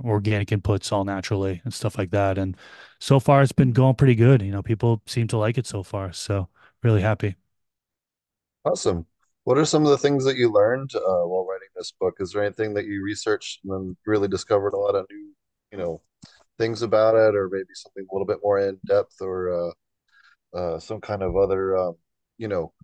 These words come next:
Speaker 2: neat tics, uh, tips or tricks about a certain type of, uh, organic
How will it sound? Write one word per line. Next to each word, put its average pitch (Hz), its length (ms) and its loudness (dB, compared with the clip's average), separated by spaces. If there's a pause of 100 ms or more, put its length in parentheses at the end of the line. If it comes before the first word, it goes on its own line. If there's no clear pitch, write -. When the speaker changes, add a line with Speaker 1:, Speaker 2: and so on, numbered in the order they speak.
(460)
Speaker 2:
neat 117 340 -12 (100)
tics, - 300 -6 (260)
uh, 98 200 0
tips - 320 -10
or 95 60 -6
tricks - 380 -6
about 101 220 -2
a 95 140 -2
certain - 360 -8
type 104 220 -8
of, 92 200 -6
uh, 98 40 -2
organic 95 640 -4